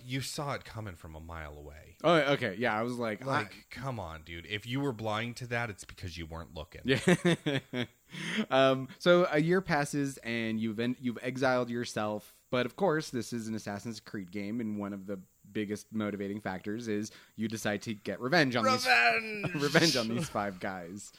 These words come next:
Speaker 1: <laughs>
Speaker 2: Yeah, you end up finding one of them, Rujek.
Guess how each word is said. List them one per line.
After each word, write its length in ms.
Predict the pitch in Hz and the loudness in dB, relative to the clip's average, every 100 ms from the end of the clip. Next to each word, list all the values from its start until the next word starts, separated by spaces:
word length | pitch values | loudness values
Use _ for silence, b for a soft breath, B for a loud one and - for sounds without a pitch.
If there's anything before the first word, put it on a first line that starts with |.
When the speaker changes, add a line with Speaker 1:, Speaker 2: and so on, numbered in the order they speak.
| B B B | B B B
Speaker 1:
<laughs> 80 | B - - _ - - | B -14 -16 _ -10 2
Speaker 2:
Yeah, 380 | 139 135 123 | 6 8 6
you 240 | 123 127 143 | 4 4 4
end 100 | 156 | 4
up 100 | 165 | 2
finding 500 | - 147 151 147 139 | 2 0 2 0 2
one 220 | 156 196 | 4 4
of 140 | 170 113 | 4 -2
them, 380 | 104 98 113 151 _ 110 | -6 -4 -6 -8 _ -12
Rujek. 720 | 110 131 160 165 214 233 | -2 4 6 4 0 -2